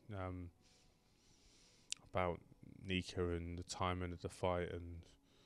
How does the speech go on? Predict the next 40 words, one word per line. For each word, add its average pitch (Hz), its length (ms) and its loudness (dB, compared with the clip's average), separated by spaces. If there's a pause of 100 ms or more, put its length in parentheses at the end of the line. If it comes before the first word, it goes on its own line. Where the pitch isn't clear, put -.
(220)
and 95 100 -4
stuff - 260 0
like 90 140 6
that. 85 80 2
And 90 80 2
then 87 180 2
he 92 60 2
said 90 180 4
it 90 140 2
to - 100 -4
me 90 80 2
in 87 60 2
the 87 80 2
ring, 90 300 0
so 85 300 -2 (600)
it - 100 -8
sort - 220 -2
of - 40 -8
gave 90 200 4
me 87 140 0
the, 87 220 4
uh, 87 180 4 (300)
the 98 140 4
okay 90 400 2
to - 140 -8
de-, 90 280 0
dedicate 90 440 -2
it 90 120 -6
to 92 100 -6
Nika. 90 380 -2 (140)
And, 90 260 -6
uh, 90 280 -2 (960)
I 95 40 -2
remember 87 300 2
after 87 260 2
the, 90 160 4 (120)
the 90 80 -4
first 90 420 4
fight, 90 260 2 (320)
um, 87 500 -2